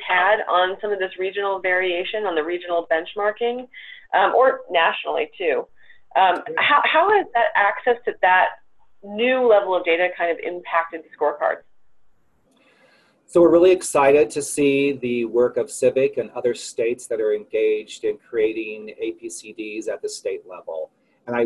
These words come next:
Speaker 2: should disclose that I am, I do serve on the board of Civic, and I'm very proud to do so. We really see a value in the ability of states to drill down further than we can in our data on what's happening in a state. So a good example of that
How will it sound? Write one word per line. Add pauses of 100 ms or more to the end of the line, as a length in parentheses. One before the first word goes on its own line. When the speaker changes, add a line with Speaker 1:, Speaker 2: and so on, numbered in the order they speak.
(140)
Speaker 2:
should
disclose
that
I
am,
I
do
serve
on
the
board
of
Civic,
and
I'm
very
proud
to
do
so. (800)
We (200)
really (120)
see
a
value
in
the
ability
of
states
to
drill
down (100)
further
than
we
can (100)
in
our
data (280)
on
what's
happening
in
a
state.
So
a
good
example
of
that